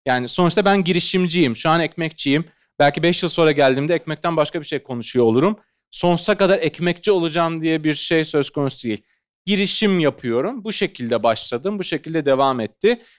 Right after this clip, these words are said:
O yüzden girişmek zorundayım. Yani bir kurumsal firmada çalışmakla ya da aşçı olarak devam etmekle girişimci olmak arasındaki fark o.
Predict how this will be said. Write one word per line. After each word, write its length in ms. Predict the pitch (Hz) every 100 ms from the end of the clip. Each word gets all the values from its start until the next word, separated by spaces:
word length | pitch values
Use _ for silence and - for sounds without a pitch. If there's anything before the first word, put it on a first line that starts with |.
| _
O 100 | 165
yüzden 280 | 175 214 196
girişmek 500 | 160 165 - 196 190
zorundayım. 640 | 151 156 135 127 120 104 - _ _ _
Yani 320 | 143 147 147
bir 80 | 170
kurumsal 440 | - 175 165 175
firmada 400 | 170 170 160 160
çalışmakla 920 | 160 165 160 156 170 165 160 156 151 - _ _
ya 80 | -
da 100 | 156
aşçı 320 | 127 123 -
olarak 320 | 185 156 131 -
devam 220 | 135 139
etmekle 640 | 139 160 151 - 131 131 _ _
girişimci 460 | 143 143 180 170
olmak 340 | 196 180 160 147
arasındaki 400 | 147 143 156 151
fark 320 | - 143 -
o. 160 | 123